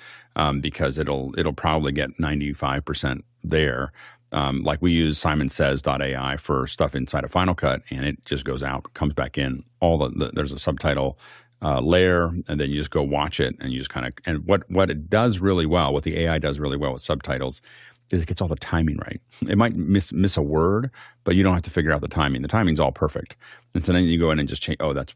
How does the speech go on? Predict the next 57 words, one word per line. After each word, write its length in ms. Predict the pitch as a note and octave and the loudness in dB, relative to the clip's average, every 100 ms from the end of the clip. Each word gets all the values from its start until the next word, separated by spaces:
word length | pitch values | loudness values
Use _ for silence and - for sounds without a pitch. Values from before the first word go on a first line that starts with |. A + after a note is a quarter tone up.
| - | -10
the 120 | - | -6
wrong 180 | B1 - | -6 -6
word. 240 | - - - | -6 -8 -10
That's 160 | - | -12
the 100 | - | -12
wrong 200 | - - - | -12 -12 -14
word. 200 | - - | -16 -18
That's 140 | - | -20
the 100 | - | -16
wrong 160 | - - | -14 -12
word." 200 | - B2 | -12 -4
And, 180 | - E2 | 0 2
and 140 | F#2+ F#2 | 4 2
it's 140 | E2 | 4
really, 440 | G2+ G#2 F#2+ E2+ - | 4 6 6 4 2
it 280 | E2 D2+ | 0 0
takes 260 | - E2+ - | 2 0 2
you 120 | C#2+ | -2
ten 260 | B1+ - D#2 | -2 -2 0
minutes 260 | C#2+ B1 - | 0 -4 -6
to 100 | C#2 | -6
go 100 | - | -4
through 140 | C#2 | -6
an 80 | A#1+ | -6
hour 340 | A#1+ A#1+ A#1 _ - | -6 -8 -10 _ -12
oftentimes. 560 | - - - A#1 - | -10 -8 -6 -6 -4
Or, 160 | - C#2+ - | -2 -2 0
I 40 | |
mean, 220 | D2+ B1 - - - _ | 0 -2 -8 -16 -20 _
if 60 | - | -4
you 60 | D#2 | 0
go 80 | |
really 220 | C#2 C2 - | 0 0 -4
fast, 360 | C2 A1+ - - - - | -8 -8 -16 -6 -2 2
<laughs> 300 | A3+ - A3+ | 2 4 2
you 80 | G#3+ | 4
can 160 | - G2 | 4 2
skip 240 | - G2 | 2 -2
through 200 | - D#2 | 0 0
a 40 | D2 | 2
lot 160 | C2 | 0
of 80 | C2+ | -2
those 120 | B1+ | -4
things. 200 | C#2+ C2+ - - - | -4 -4 -8 -20 -2
But 120 | G2 | 2
it 20 | |
might 160 | G2+ F#2 | 4 4
take 160 | F2+ D2 | 2 2
you 80 | |
an 60 | D2 | 2
hour 240 | C#2+ C2+ | 2 2
if 80 | C2 | 0
it's 100 | C2 | -4
an 60 | C2+ | -2
hour 220 | B1+ A#1+ | -2 -2
show 200 | - C2+ | 0 2
or 240 | C2 A#1 | 2 0